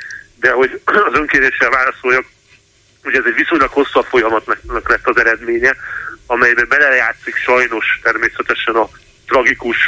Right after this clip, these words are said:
Hamas általi, általi támadás, amely ugye Izraelt érte, belejátszik az, hogy a illegális migráció körül az elmúlt években őrült pénzek, illegális pénzek halmozódtak föl, egy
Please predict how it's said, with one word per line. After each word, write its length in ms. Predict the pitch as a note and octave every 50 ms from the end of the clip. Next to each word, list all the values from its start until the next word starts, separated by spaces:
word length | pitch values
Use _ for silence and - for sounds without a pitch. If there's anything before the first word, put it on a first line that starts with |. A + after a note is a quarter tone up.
| - - - - -
Hamas 260 | - B2 A#2 A#2+ A2+ -
általi, 560 | B2 A2 A2+ A2 - A#2 A2 G#2+ A2 G#2 F#2+ -
általi 420 | - G#2+ A2+ G#2+ - A#2+ A2+ A2 -
támadás, 580 | - B2+ A2 A#2 A2+ A2+ A2+ A#2 A#2 A2 - -
amely 300 | A#2 G#2+ A2 A2 G#2 - - - - - _ -
ugye 140 | G#2+ A2
Izraelt 480 | A2+ B2+ A#2 B2 C3+ C3+ C3+ B2+ - -
érte, 360 | C3 B2 A#2+ - - B2+ A2 - - - - - - -
belejátszik 680 | - D3+ D#3 D3 C3+ C3 A#2 A#2 A2+ - - A#2+ A2+ -
az, 140 | C3 B2+ A2+ - -
hogy 140 | B2 A#2 A2+
a 220 | A#2 A2+ A2+ G#2 - - - _ _ - - -
illegális 480 | C3+ C3 C3+ B2+ B2 A#2+ B2 A#2+ -
migráció 560 | B2 C3 B2 B2 B2+ B2 A#2 - - A#2+ A#2+
körül 300 | A#2 - B2+ B2 B2+ A#2+
az 120 | B2 G#2+ A#2+
elmúlt 420 | B2+ B2+ A#2+ B2 A#2+ A#2 - - - - - _ - - -
években 580 | C3+ C3+ C3 B2 B2+ B2 A2+ A2+ A2+ A#2+ A2+ - - -
őrült 460 | D#3 C#3+ C#3 B2+ B2 A#2+ A#2 - - - - - - -
pénzek, 560 | - C#3+ C3+ C3 B2+ A2 A2+ B2 A2+ - - -
illegális 580 | - C3+ C3 C3 C3 B2+ A#2 A2 A2 A2 A2 -
pénzek 280 | - A#2+ A#2 A2 A#2 -
halmozódtak 600 | - A#2+ A#2+ A#2+ A#2 G#2+ A#2 A2+ - - A#2 -
föl, 140 | - C3 A#2+
egy 160 | B2 A#2+ -